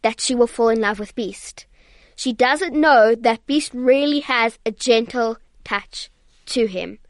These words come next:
And for more information, you're gonna go have to watch the movie. It's a really, really great movie. Also the animated one, although I'm reviewing the one that isn't animated.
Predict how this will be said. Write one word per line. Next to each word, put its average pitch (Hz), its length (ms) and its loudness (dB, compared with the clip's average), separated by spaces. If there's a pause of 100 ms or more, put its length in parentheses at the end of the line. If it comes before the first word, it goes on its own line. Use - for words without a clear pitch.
(680)
And 233 340 0
for 240 160 -2
more 277 180 6
information, 302 640 2
you're 262 80 2
gonna 247 140 4
go 226 160 4
have 240 220 -6
to 220 100 -2
watch 220 400 0
the 233 80 -6
movie. 214 440 -2 (320)
It's 220 140 -8
a 220 160 4
really, 269 460 4
really 262 300 2
great 247 240 0
movie. 226 460 -4 (140)
Also 269 180 -2
the 254 120 2
animated 233 420 -2
one, 202 260 -6
although 214 240 -2
I'm 208 160 -2
reviewing 208 500 -2
the 196 300 -4 (300)
one 214 340 -2 (200)
that 214 180 -2
isn't 214 480 -6
animated. 208 580 -4